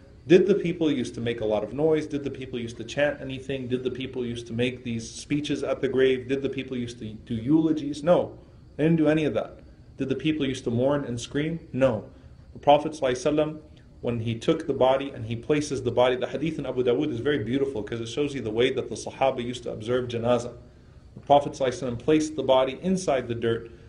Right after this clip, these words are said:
and the Sahaba were كَأَنَّ عَلَى رُؤُوسِهِمُ الطَّيْرَ, as if they had birds on their heads, meaning they were completely still and silent.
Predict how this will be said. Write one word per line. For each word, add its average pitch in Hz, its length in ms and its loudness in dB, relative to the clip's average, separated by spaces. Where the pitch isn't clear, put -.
and 123 440 0
the 117 100 0
Sahaba 156 640 2
were 139 340 4
كَأَنَّ 143 300 -4
عَلَى 123 340 2
رُؤُوسِهِمُ 120 640 -2
الطَّيْرَ, 143 320 2
as 120 180 -2
if 139 160 0
they 120 80 0
had 117 240 0
birds 135 320 6
on 120 100 -4
their 117 120 -2
heads, 131 280 2
meaning 117 200 -2
they 113 80 2
were 110 100 0
completely 117 480 -6
still 143 460 0
and 113 120 -6
silent. 165 600 0